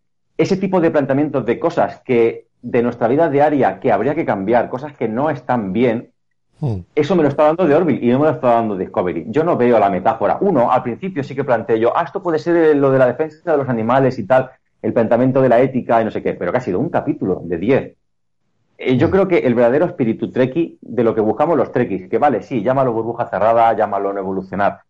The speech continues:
Speaker 1: pero, porras, a mí me pone más las pilas de Orville que, que Discovery, a pesar de que la estoy disfrutando mucho, pero es más lo que me da Star Wars, es más lo que me daba Galáctica, más,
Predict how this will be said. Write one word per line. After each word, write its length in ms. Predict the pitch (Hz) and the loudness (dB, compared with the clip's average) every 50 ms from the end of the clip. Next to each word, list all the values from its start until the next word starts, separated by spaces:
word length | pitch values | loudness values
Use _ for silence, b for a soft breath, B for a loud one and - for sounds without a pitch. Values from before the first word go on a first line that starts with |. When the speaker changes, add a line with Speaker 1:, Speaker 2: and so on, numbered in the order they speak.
| _ _ _ _ _ _ _ 143 147 - | _ _ _ _ _ _ _ -10 -8 -2
Speaker 1:
pero, 480 | - 127 123 120 127 120 117 - - - - | 0 2 2 4 4 4 2 2 -2 -2 0
porras, 300 | 143 165 165 127 - - | 2 2 2 2 0 -2
a 80 | - 113 | -4 -4
mí 120 | 127 156 | -2 -2
me 100 | 170 160 | -2 -2
pone 220 | - 151 151 147 | 0 0 -2 0
más 160 | 143 143 143 139 | 0 -2 -2 -2
las 140 | 135 131 | -2 -4
pilas 280 | - 151 127 131 131 117 | -4 -2 0 0 0 2
de 80 | 123 131 | 2 2
Orville 280 | 127 120 123 113 - | 2 2 0 -2 -2
que, 880 | - 127 120 117 117 113 113 113 113 110 110 110 107 104 101 - 73 - - | -2 0 2 4 4 6 6 6 6 4 4 4 4 2 2 0 -4 -4 -2
que 80 | 98 | -2
Discovery, 500 | 110 107 - - 185 151 127 90 80 - - _ - | 0 0 0 -2 0 0 0 0 -2 -4 -6 _ -2
a 100 | 117 - | 0 0
pesar 220 | - - 147 170 | 2 0 0 0
de 100 | 180 - | 0 0
que 60 | 120 | 0
la 60 | 107 | 0
estoy 160 | 98 - 160 170 | 0 0 0 0
disfrutando 380 | 175 - - 135 139 135 123 | 2 2 0 0 0 2 0
mucho, 420 | 120 170 196 190 - 101 - - _ | 0 -2 -2 -4 -6 -6 -8 -6 _
pero 220 | - 151 147 170 | -2 0 2 2
es 100 | 196 202 | 0 0
más 320 | 180 160 165 180 180 - 139 | 0 0 0 0 -2 -2 -4
lo 120 | 120 120 | -4 -4
que 100 | - 123 | -2 -2
me 120 | 107 107 107 | -4 -2 0
da 100 | 127 135 | 0 0
Star 220 | 131 - 127 107 | 0 0 0 0
Wars, 340 | 101 92 101 98 95 92 - - | 0 2 2 2 2 0 -2 -6
es 160 | - 123 120 120 | -6 -4 -2 0
más 140 | 127 127 | 0 0
lo 80 | 131 120 | 0 0
que 60 | 113 | 0
me 60 | 110 107 | 0 0
daba 180 | 113 117 120 | 2 2 2
Galáctica, 540 | 107 107 - 117 - - - - - 85 - - _ _ _ _ _ _ _ | 4 4 2 2 0 -4 -8 -8 -8 -8 -8 -12 _ _ _ _ _ _ _
más, 420 | 113 120 143 160 175 185 185 - | -2 0 2 2 2 0 -2 -6